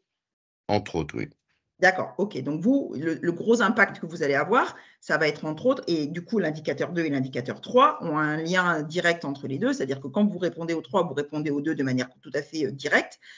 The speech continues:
Speaker 2: C'est-à-dire qu'au regard des obligations que vous avez dans vos communications d'indicateurs de résultats liés sur chaque examen, euh, vous allez avoir le lien direct qui va être ce, qui va être fait avec la, l'indicateur deux. L'indicateur deux,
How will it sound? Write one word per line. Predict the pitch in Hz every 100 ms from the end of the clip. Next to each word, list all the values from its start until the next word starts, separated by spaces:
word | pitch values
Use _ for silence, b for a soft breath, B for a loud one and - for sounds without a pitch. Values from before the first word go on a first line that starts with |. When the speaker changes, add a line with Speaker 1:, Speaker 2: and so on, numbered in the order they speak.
| B B
Speaker 2:
C'est-à-dire | - 143
qu'au | - 156 185
regard | 202 196 196
des | 185 156
obligations | 170 170 - - 185
que | 170
vous | 170
avez | 156 156 156
dans | 131
vos | 139 143 135 127 127
communications | 156 160 170 165 147 - 160
d'indicateurs | 147 156 143 147 139 139
de | 127 131 135
résultats | - 131 143 139 156 151
liés | 147 151
sur | -
chaque | - 120
examen, | 123 135 156 240 339 B B B -
euh, | 151
vous | 156 156
allez | 156 139
avoir | 135 143 214 277 202
le | 139 165
lien | 160 160 147
direct | 135 196 262
qui | -
va | -
être | 143
ce, | - - - - -
qui | -
va | 143
être | 135
fait | - 247 302 B B -
avec | 156 190 208
la, | 196 147 -
l'indicateur | 156 156 151 143 202
deux. | 165 156 b b b -
L'indicateur | 165 160 151 151 160
deux, | 190 269 302